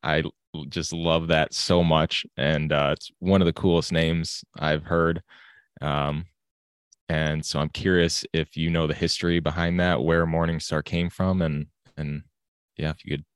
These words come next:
share, share about Morningstar.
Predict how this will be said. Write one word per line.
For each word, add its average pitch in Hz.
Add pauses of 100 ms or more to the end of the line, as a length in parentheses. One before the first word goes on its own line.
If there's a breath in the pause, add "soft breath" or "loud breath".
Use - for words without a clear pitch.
(400)
share, 78 (100)
share 78
about 78
Morningstar. 80